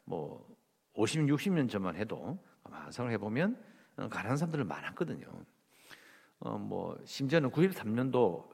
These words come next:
제가 서울에 와서 방을 구할 때만 해도요. 야, 그 서울도 마찬가지입니다. 조금만 가난한 동네 가보면, 오래된 동네, 개발되지 않은 동네에 가보면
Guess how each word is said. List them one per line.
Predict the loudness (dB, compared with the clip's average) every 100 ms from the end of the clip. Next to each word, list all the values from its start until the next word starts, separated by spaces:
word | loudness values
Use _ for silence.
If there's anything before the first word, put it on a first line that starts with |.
| -4
제가 | -2 -2
서울에 | 2 4 4
와서 | 2 4 6 6 0 -18 -14
방을 | 0 4 6 6
구할 | 2 2
때만 | -2 -4
해도요. | -6 -6 -6 -6 -8 -16 -20 -20 -20 _ _ _ _ _
야, | -10 -6
그 | 0 0 0 -8 -20 _ _ _ _ _ _ _ _
서울도 | -10 2 6 6 4
마찬가지입니다. | 0 -6 -4 -4 -4 -6 -12 -10 -10 -12 _ _ _ _
조금만 | -6 0 2 4
가난한 | 2 0 -2
동네 | -2 -2 -2
가보면, | -2 -4 -4 -4 -6
오래된 | -2 0 0 -2 -6
동네, | -8 -8 -8 -10 _
개발되지 | -2 0 0 -2
않은 | -4 -4
동네에 | -6 -4 -4
가보면 | -4 -8 -8 -6 -4 -6